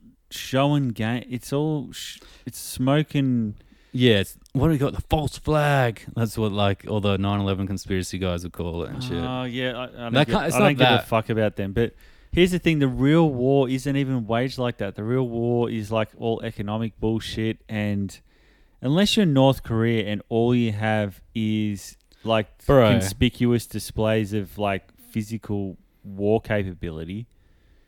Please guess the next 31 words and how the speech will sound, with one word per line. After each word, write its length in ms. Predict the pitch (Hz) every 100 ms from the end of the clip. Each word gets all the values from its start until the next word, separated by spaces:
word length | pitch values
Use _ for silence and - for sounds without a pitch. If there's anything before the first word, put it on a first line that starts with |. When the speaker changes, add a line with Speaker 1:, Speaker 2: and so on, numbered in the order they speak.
| -
Speaker 2:
Ma-, 300 | 127 147 123
Speaker 1:
where 120 | 131
Speaker 2:
no. 80 | 127
Speaker 1:
they're 80 | 101
shooting 520 | 101 127 123 110 104
missiles 380 | 117 - 120 110
into 240 | 113 -
Speaker 2:
Yeah, 120 | 104
I 40 | 98
Speaker 1:
the 60 |
Speaker 2:
know. 80 | 95
But 100 | 92
Speaker 1:
sea. 100 | 104
Speaker 2:
imagine 400 | 120 135 151 147 120
China's, 400 | 123 120 113 104
like, 280 | 107 92 - _ _ _ _ -
just 200 | 104 -
nukes 260 | 113 120
the 80 | 113
fuck 280 | 104 113 120
out 80 | 120
of 40 |
the 80 | 110
U 220 | 107 101
S. 300 | 98 95 - -
"All 220 | 101 104 104
right, 300 | 98 95 76 -
the 60 | 101
world's 280 | 98 98 95
ours 320 | 95 95 92
now. 360 | 95 90 90